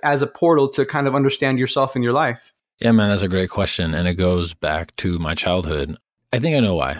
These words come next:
Speaker 2: Okay, so when I was, like, maybe in second grade, uh, this boy and this girl in my grade started an Egyptian mythology club.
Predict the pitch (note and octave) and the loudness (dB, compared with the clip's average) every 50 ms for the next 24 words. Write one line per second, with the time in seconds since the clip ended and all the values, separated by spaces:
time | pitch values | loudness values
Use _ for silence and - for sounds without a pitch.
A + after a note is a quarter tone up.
0 | - - A2 G2 G2 F2+ - - - G#2+ G#2 G2+ G2+ G2+ A2 B2 C3 C3+ A#2+ A#2+ | -4 -4 -2 0 0 0 0 0 0 2 2 2 2 2 4 4 4 2 2 2
1 | A#2 G#2 G2 F#2 - _ - _ A2+ G2 G2 G2+ A2 A#2 G#2+ G#2 A2 G#2+ G#2 G#2 | 2 2 0 0 -4 _ -14 _ -2 0 2 2 2 2 2 4 2 4 4 4
2 | G2+ G2 F#2+ D#2+ D2 - - - _ _ _ _ _ _ _ _ _ _ _ - | 4 2 0 -2 -4 -12 -20 -20 _ _ _ _ _ _ _ _ _ _ _ -2
3 | F#2 F#2 F2+ - - A2+ G#2+ G2 G#2+ F#2+ F2+ F2 F#2 F2+ E2+ D#2 D2 D2 - - | -2 0 0 0 0 -2 -2 -2 -2 -4 -2 -2 0 0 0 0 -2 -4 -6 -10
4 | - _ - - - - - - - _ _ _ _ _ _ - G2 F#2+ F2+ F2 | -16 _ -20 -20 -20 -20 -20 -20 -20 _ _ _ _ _ _ 0 0 2 2 2
5 | E2+ E2 E2+ F#2 G2 G2 G2 F#2 F2 - - - - G#2 A2 A#2+ B2 A2+ A2 F#2+ | 0 0 -2 -2 0 0 2 2 0 -2 -4 0 2 2 4 4 4 4 2 2
6 | - F#2+ - G#2 G#2 G#2+ G2+ F#2+ F#2 F2 F2 - - F#2+ F#2+ F#2 F2+ F2 E2+ E2+ | 0 -2 0 0 2 2 2 2 2 0 0 -2 -2 -2 0 0 0 0 0 0
7 | E2 E2+ E2+ - F#2 F2+ F2+ F2 E2+ E2 - - - - F#2+ F2+ F2+ F2+ F2 E2 | 0 0 0 0 0 0 2 0 0 0 -2 -4 -2 0 0 2 2 0 -2 -2
8 | - F#2 F#2 F2+ F2 E2 D#2 - F#2+ F2+ - - - F#2+ F2 E2 D#2+ C#2 - - | -2 0 0 0 0 0 0 -2 -2 0 0 0 0 0 0 0 -2 -4 -2 -2
9 | E2+ E2 E2 E2 D2 D2+ C#2+ - - - E2+ D2 C#2+ C#2+ C#2 D2 | 0 0 0 -2 -4 -6 -6 -6 -4 -2 -2 0 0 -2 -2 -6